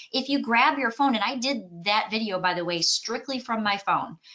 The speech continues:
I walked through the, uh, house, as you saw, uh, Taylor showed you the video. I did it all with my phone, and then you can do a branded and an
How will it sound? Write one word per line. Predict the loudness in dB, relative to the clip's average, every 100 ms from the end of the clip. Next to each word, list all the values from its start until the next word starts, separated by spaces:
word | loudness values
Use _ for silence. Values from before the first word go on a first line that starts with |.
| _
I | -2
walked | 6 6 6 2 -8
through | -2 -2 -2
the, | -4 -6 -4 -6 -2
uh, | 4 4 4
house, | 4 0 0 -4
as | -4 -6 -8
you | -4
saw, | 2 6 6 6 2
uh, | 2 2
Taylor | -2 -2 -2
showed | 0 -2 -4
you |
the | -8
video. | -4 -4 0 4 2 0 -10 -4
I | 0
did | 0 0
it | 6
all | 6 6
with | 0 -4
my | -4
phone, | -2 0 0 0 -6 -8
and | -4 -4 -2
then | -2 -4 -10 _ _
you | -12 -10
can | -10
do | -8 -8 -6
a | -8
branded | -6 -4 0 0 0 0 -2 -6 _ _ _ 0
and | 2
an | 2